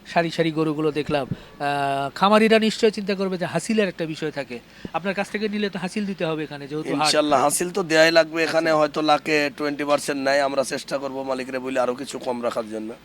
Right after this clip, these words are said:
Speaker 1: খামারিদের জন্য টোয়েন্টি পার্সেন্ট,
Speaker 2: টোয়েন্টি পার্সেন্ট।
Speaker 1: মানে লাখে দুই হাজার টাকা।
Speaker 2: দুই হাজার, লাখে দুই হাজার।
Speaker 1: সবগুলো যদি
Speaker 2: টু পার্সেন্ট।
Speaker 1: নেয় হয়তো বা বলে আরো কিছু কমানোর সুযোগ
Speaker 2: আরো
Speaker 1: আছে।
Speaker 2: কিছু হয়তো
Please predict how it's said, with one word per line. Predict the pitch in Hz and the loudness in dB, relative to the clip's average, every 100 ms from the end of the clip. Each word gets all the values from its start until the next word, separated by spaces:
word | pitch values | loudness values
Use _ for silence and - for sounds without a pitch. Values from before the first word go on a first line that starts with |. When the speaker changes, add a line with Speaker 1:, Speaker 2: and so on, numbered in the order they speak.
| - | -10
Speaker 1:
খামারিদের | 175 180 180 190 190 | -6 -4 -4 -6 -4
জন্য | 220 214 | -6 -2
টোয়েন্টি | 214 175 175 | -2 -2 -6
পার্সেন্ট, | 156 - 127 | -6 -6 -6
Speaker 2:
টোয়েন্টি | 113 107 | -6 -6
পার্সেন্ট। | 104 160 | -10 -8
Speaker 1:
মানে | 185 208 175 165 | -8 -8 -4 -4
লাখে | 160 - 208 | -4 -4 -2
দুই | 190 170 | 0 2
হাজার | 156 147 | 2 0
টাকা। | 120 | 0
Speaker 2:
দুই | 113 | -2
হাজার, | 113 120 | 0 -2
লাখে | 117 117 | -2 -4
দুই | 110 107 | -2 -4
হাজার। | 107 - - - | -6 -14 -20 -8
Speaker 1:
সবগুলো | 196 190 214 202 | -8 -4 -6 -2
যদি | 202 202 | -4 -4
Speaker 2:
টু | |
পার্সেন্ট। | 190 190 | 0 0
Speaker 1:
নেয় | 190 | 2
হয়তো | 175 180 180 | 0 -2 -6
বা | 170 | -4
বলে | 185 208 185 | -6 -2 -4
আরো | 180 | -4
কিছু | 185 180 175 | -6 -6 -4
কমানোর | 165 156 143 | -4 -6 -6
সুযোগ | 185 185 | -2 0
Speaker 2:
আরো | 160 | 0
Speaker 1:
আছে। | 175 | 0
Speaker 2:
কিছু | 170 165 | -2 2
হয়তো | 160 139 | 2 2